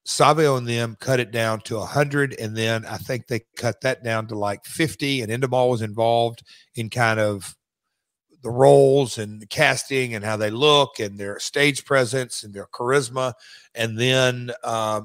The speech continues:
Nick Dinsmore and Savio, 'cause Brian went over and did the casting calls, and then W W E gave him the call, and he went back to work for them. Uh, but man, it was kind of a crash course and learning. So he, Chotu obviously was one of the groups.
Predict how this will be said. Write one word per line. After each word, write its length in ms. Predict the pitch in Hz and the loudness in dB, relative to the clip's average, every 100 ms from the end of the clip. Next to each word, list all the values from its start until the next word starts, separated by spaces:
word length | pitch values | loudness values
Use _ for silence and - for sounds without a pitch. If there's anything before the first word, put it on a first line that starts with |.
| 110 | -4
Nick 200 | 131 120 | -4 0
Dinsmore 760 | 151 147 131 147 143 135 135 | -2 -2 -2 2 4 4 2
and 140 | 107 | -2
Savio, 600 | 95 - 139 135 131 131 | -6 0 2 2 2 0
'cause 180 | 123 107 | -2 -8
Brian 540 | 104 123 139 135 117 110 _ - _ _ | 0 4 6 6 2 -4 _ -20 _ _
went 220 | 127 143 | 0 4
over 140 | 135 127 | 4 2
and 80 | |
did 140 | 123 120 | 0 -2
the 80 | 113 | 0
casting 360 | 147 147 - | 2 2 0
calls, 360 | 110 113 113 107 | -2 0 0 -2
and 100 | 107 | -10
then 100 | 104 | -4
W 200 | 113 110 | -2 -2
W 240 | 107 110 | -2 -2
E 280 | 123 120 101 _ _ | -2 -2 -6 _ _
gave 180 | 110 104 | -4 -4
him 100 | 101 | -6
the 80 | 98 | -10
call, 240 | - 110 | -2 0
and 80 | 110 | 0
he 60 | 101 | -4
went 180 | 107 | -6
back 160 | 107 101 | -6 -6
to 60 | 113 | -4
work 200 | 107 104 | -6 -6
for 140 | - 104 | -10 -4
them. 320 | 113 123 92 _ _ _ _ | 0 0 -2 _ _ _ _
Uh, 420 | - 117 107 101 98 | 2 4 4 2 -4
but 240 | 98 - | -10 -4
man, 340 | 120 117 95 101 | 0 2 0 -2
it 140 | 131 | -4
was 180 | 131 107 | -4 -6
kind 260 | - 127 131 | -6 -2 0
of 80 | |
a 60 | 120 | 0
crash 340 | - 123 123 | 2 4 4
course 400 | - 131 120 120 - | 0 -4 -4 -4 -8
and 140 | 123 107 | -8 -2
learning. 440 | 107 135 131 101 | 2 2 2 -4
So 220 | - 120 | -4 -4
he, 140 | 107 - - - _ _ - | -6 -14 -20 -20 _ _ 2
Chotu 440 | 160 165 147 131 - | 4 6 4 2 2
obviously 480 | 123 131 131 - 123 | 2 2 0 -2 -2
was 180 | 110 107 - | -2 -6 -8
one 260 | 117 131 147 | -4 0 2
of 160 | 127 | 0
the 80 | 117 | -2
groups. 480 | 110 120 139 113 | -2 2 2 0